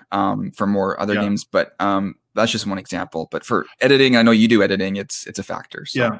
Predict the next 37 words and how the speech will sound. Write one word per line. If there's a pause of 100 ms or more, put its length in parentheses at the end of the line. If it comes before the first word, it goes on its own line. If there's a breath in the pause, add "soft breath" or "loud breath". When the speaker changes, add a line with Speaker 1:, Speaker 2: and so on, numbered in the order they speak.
(140)
Speaker 2:
Well,
and
I
saw
the
price
there.
It,
I
think
it
was
three
twenty-nine
U
S
it's
gonna
be
starting
at,
is
what
they're
saying.
So
I
think (120 loud breath)
Speaker 1:
Yeah. (180)
Speaker 2:
that's,
that's
good
value
for
that.
I
know,